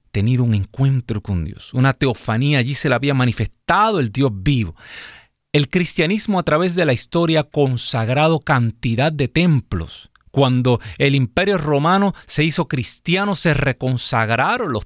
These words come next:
templos otra vez. ¿Y eso significa que esto es malo? Oiga, ¿sabe qué? Yo era más malo que ese templo. Y yo hice cosas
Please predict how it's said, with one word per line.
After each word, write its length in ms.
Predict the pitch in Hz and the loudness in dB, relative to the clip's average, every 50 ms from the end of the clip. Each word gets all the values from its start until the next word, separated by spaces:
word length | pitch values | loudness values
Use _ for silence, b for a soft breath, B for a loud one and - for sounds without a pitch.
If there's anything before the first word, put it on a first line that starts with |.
| - _ | -8 _
templos 580 | - 202 240 240 196 - - 123 113 107 - - | -4 -2 -2 -2 -2 -2 -4 -6 -6 -4 -4 -4
otra 220 | 143 139 139 127 | -2 0 2 2
vez. 180 | 127 135 131 B B B B | 2 2 0 B B B B
¿Y 220 | B - - - 214 | B -4 -2 0 0
eso 220 | 247 247 - 294 | 0 0 -4 -2
significa 580 | - - 262 254 240 226 - 262 247 - 254 233 | 0 0 2 2 2 2 2 0 0 0 0 0
que 220 | - - 220 214 | 2 2 2 2
esto 360 | 226 226 - _ - 233 226 214 B B B B | 2 2 -2 _ -2 0 0 0 B B B B
es 140 | - 233 240 | 2 2 4
malo? 500 | 254 269 277 277 254 185 120 95 90 - _ _ | 4 4 4 4 2 2 0 -2 -4 -10 _ _
Oiga, 300 | - 127 156 127 110 82 - - _ _ _ _ _ _ _ _ _ _ _ _ _ _ _ _ _ _ _ _ _ _ _ _ | 0 2 2 2 0 -4 -6 -12 _ _ _ _ _ _ _ _ _ _ _ _ _ _ _ _ _ _ _ _ _ _ _ _
¿sabe 260 | - - 92 95 104 107 | -6 -4 -2 0 0 0
qué? 220 | 123 120 90 - _ _ _ _ _ _ _ _ _ _ _ _ _ _ _ _ _ _ _ _ _ _ _ _ _ _ - | 0 -2 -2 -6 _ _ _ _ _ _ _ _ _ _ _ _ _ _ _ _ _ _ _ _ _ _ _ _ _ _ -12
Yo 280 | - 85 - 107 107 | -6 -2 0 0 2
era 180 | 110 110 117 117 | 2 2 2 0
más 160 | 107 98 90 | 0 0 0
malo 420 | 87 95 95 104 113 110 98 92 - | 0 0 0 0 0 0 -2 -4 -4
que 100 | - 90 | -8 -8
ese 180 | 85 - 98 | -8 -8 -8
templo. 540 | 92 - 90 85 82 - - - 82 - - _ _ _ _ _ _ _ _ _ _ _ _ _ _ _ _ _ _ _ _ _ _ _ _ _ _ _ _ _ _ _ _ _ _ _ _ _ _ | -8 -8 -8 -8 -8 -10 -12 -14 -14 -14 -18 _ _ _ _ _ _ _ _ _ _ _ _ _ _ _ _ _ _ _ _ _ _ _ _ _ _ _ _ _ _ _ _ _ _ _ _ _ _
Y 140 | - 110 110 | -4 -2 0
yo 140 | 101 113 104 | 0 0 0
hice 220 | 107 104 - 110 | 0 -2 -4 -6
cosas 380 | - - 101 110 - - 95 - | -6 -6 -6 -6 -4 -6 -8 -8